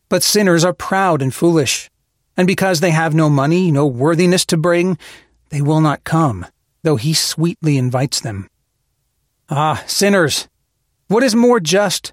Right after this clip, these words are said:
than that you should perish forever, who prefer husks among swine,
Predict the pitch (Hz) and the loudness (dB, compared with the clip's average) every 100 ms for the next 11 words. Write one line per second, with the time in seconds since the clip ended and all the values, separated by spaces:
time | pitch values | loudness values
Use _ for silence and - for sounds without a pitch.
0 | - 170 165 160 160 170 - 151 - 165 | -4 0 2 0 -2 -4 -2 -4 -2 0
1 | 165 151 - 151 151 147 135 120 _ _ | 2 0 -2 -2 0 0 -2 -4 _ _
2 | _ - 214 190 160 180 - 214 180 - | _ -4 -2 0 -2 -2 -2 -2 -2 -4
3 | - - - - 151 143 131 - 156 165 | -6 -8 -8 -4 0 0 0 -4 0 0
4 | 151 101 90 | 0 -4 -12